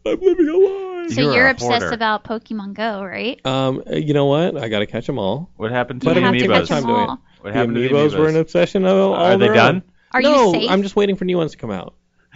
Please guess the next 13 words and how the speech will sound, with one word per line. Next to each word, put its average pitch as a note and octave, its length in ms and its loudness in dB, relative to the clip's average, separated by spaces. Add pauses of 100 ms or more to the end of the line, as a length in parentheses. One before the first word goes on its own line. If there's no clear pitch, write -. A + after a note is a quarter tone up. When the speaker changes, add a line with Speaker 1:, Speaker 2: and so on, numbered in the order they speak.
(300)
Speaker 1:
Kenny, D#3+ 220 0
come G2+ 200 -12
on, - 320 -16
man. G2 320 -2
Am B2+ 220 -4
I C#3+ 80 0
ever C3 260 0
really F#2+ 320 -4
done? F#2 360 -8
Speaker 3:
I G#2 120 0
don't A#2+ 160 -2
know. D3+ 400 0
I, G2 120 0